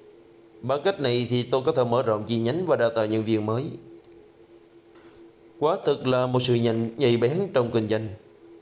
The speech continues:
Mình đã nghĩ rằng Phạm, Phạm Tập Phù trong kiếp trước nổi danh và nhờ hiệu quả sản xuất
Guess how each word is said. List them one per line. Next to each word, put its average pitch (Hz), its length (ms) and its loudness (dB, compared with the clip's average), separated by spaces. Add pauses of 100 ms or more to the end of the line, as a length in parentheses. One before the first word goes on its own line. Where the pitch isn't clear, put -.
(300)
Mình 156 160 -2
đã 180 80 2
nghĩ 160 280 2
rằng 117 440 0 (480)
Phạm, 143 200 0 (1120)
Phạm 151 260 2 (160)
Tập 131 280 -2
Phù 131 300 0 (140)
trong 151 140 2
kiếp 156 200 2
trước 214 180 2
nổi 127 160 2
danh 113 300 0 (100)
và 127 100 2
nhờ 131 160 2
hiệu 120 240 4
quả 110 180 2
sản 113 220 -2
xuất 196 240 -2